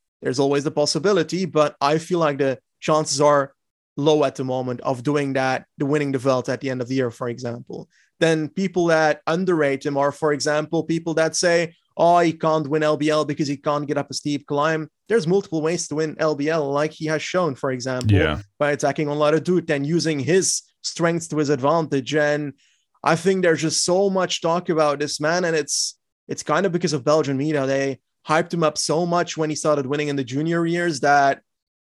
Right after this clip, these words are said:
Speaker 1: I, I actually kind of feel bad for him sometimes. And yes, he's not the nicest guy on the bike sometimes. And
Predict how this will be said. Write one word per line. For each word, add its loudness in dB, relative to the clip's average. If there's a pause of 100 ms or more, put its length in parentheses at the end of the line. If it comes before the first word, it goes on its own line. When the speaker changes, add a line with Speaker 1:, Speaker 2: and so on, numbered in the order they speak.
(160)
Speaker 1:
I, 2 (340)
I 0
actually 0
kind 0
of -4
feel 0
bad 0
for 0
him -2
sometimes. -4
And 0 (280)
yes, 2
he's -4
not 2
the 0
nicest -2
guy 0
on 0
the -4
bike -2
sometimes. -2
And -2